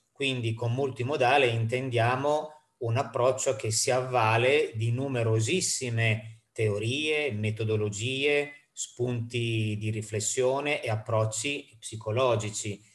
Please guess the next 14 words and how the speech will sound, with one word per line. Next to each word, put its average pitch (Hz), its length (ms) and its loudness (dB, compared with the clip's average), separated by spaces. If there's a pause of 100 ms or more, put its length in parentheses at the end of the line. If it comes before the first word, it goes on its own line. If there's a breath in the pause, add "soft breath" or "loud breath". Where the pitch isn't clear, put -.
(380 soft breath)
Ovviamente 120 1120 4
ognuno 139 460 -2
di 120 140 -2
noi 120 640 0
avrà 127 580 0
una 123 200 -2
sua 131 720 0 (460 loud breath)
preferenza, 127 800 2
in 110 120 0
questo 113 300 -2
caso 131 380 2
giustamente 113 800 -2
Laura 120 520 2
ha 117 380 -2